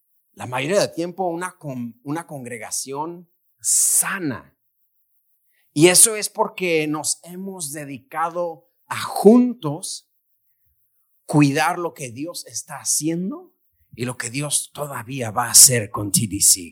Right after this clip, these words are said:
Come on, somebody. Eso es digno de un aplauso. Hasta hoy nos ha ayudado Jehová a tener una congregación sana.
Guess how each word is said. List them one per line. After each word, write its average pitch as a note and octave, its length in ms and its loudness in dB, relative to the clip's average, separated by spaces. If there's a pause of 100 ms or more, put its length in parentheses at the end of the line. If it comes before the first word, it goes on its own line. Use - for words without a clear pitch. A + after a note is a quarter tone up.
Come C3 180 4
on, A2+ 120 0
somebody. G#2 500 -2 (800)
Eso E3+ 220 12
es D3 80 4
digno F3+ 240 10
de D#3 80 6
un D#3 80 8
aplauso. C#3 640 6 (840)
Hasta A3 540 12
hoy F4 280 12
nos E4 260 10
ha D4 80 4
ayudado C#4 500 10
Jehová A3 440 12 (760)
a D#3+ 160 10
tener C4 360 12
una C4+ 340 10 (160)
congregación G#3+ 920 8
sana. F3+ 640 10